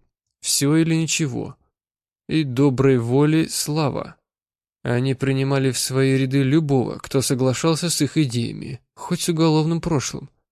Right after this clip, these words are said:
Главный критерий — преданность доброй воле. И тогда все твои прошлые грехи моментально обнулялись. Ну и последней крупной цветной фракцией, состоящей во временном собрании, были так называемые реваншисты.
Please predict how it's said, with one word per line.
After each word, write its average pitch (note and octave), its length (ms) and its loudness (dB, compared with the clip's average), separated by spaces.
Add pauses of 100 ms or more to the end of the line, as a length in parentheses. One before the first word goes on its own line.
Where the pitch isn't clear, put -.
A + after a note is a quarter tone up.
(200)
Главный C3 400 0
критерий — C3 600 -2 (340)
преданность C#3+ 600 0
доброй B2+ 340 4
воле. A#2+ 420 -4 (520)
И A#2+ 80 -6
тогда B2+ 320 0
все C3+ 260 2
твои A#2+ 240 0
прошлые C3 480 0
грехи C3 440 0
моментально D3+ 680 2
обнулялись. A#2+ 720 -2 (760)
Ну E3+ 140 -2
и D#3 80 2
последней C#3 580 2
крупной B2 440 0
цветной B2+ 600 -2
фракцией, C3+ 640 0
состоящей D3+ 720 0
во C#3+ 180 0
временном C#3+ 420 2
собрании, C#3 580 2
были C3+ 340 2
так - 240 -4
называемые B2+ 760 0
реваншисты. C3 880 -2